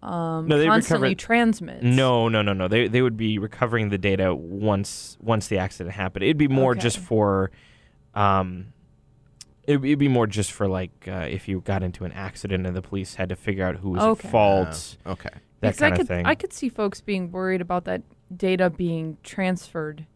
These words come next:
Speaker 1: back, it was perhaps wirelessly, or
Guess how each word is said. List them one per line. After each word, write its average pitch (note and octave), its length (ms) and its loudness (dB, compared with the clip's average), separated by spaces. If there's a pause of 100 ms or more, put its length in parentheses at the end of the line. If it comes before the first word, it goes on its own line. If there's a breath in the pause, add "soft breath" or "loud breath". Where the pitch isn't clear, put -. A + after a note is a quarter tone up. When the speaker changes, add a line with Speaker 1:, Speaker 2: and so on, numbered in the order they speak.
(220)
Speaker 1:
back, F3 440 0
it - 60 -14
was E3+ 260 -18
perhaps - 360 -6
wirelessly, E3 1080 -2
or D#3+ 260 -12